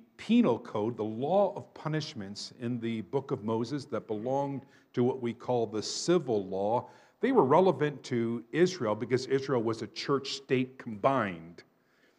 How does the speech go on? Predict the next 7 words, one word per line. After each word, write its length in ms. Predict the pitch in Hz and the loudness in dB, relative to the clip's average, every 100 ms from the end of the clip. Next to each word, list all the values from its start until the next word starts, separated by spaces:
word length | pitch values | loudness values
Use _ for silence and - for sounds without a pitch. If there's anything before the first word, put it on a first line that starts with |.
| _ _ _ _ | _ _ _ _
So 540 | - 135 113 110 110 120 | 2 6 8 6 4 2
it 100 | 131 | 4
was 240 | 127 123 | 4 2
the 100 | 135 | -4
state 460 | 120 - 156 147 120 | -4 0 2 2 -2
itself 640 | 107 - 151 123 - - - | -8 -2 2 2 0 -10 0
that, 380 | 113 113 110 | 2 2 -2